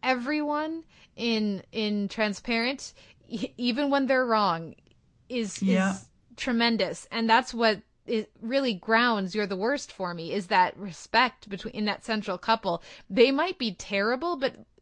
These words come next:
Speaker 1: they're introduced in the pilot having this really long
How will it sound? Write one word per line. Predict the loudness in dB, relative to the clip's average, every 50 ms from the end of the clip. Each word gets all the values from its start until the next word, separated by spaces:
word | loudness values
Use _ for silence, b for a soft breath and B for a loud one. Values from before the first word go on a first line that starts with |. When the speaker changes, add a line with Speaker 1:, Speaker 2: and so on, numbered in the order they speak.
| _ -20 -20 -16 -10 -6
Speaker 1:
they're | -2 0 0 0
introduced | 0 -2 -2 -2 -2 -2 -4 -4 -6
in | -6 -2 -2 0
the | 0 -2
pilot | -2 2 4 4 6 6 4 2 0 -2 -2
having | 0 2 2 2 2 0 -2 0
this | -2 -2 -4 -6 -10 B B B B B
really | -10 -8 -6 -2 -2 0 0 0 0 0
long | 2 4 6 6 6 6 6 4 2 0 -2 -4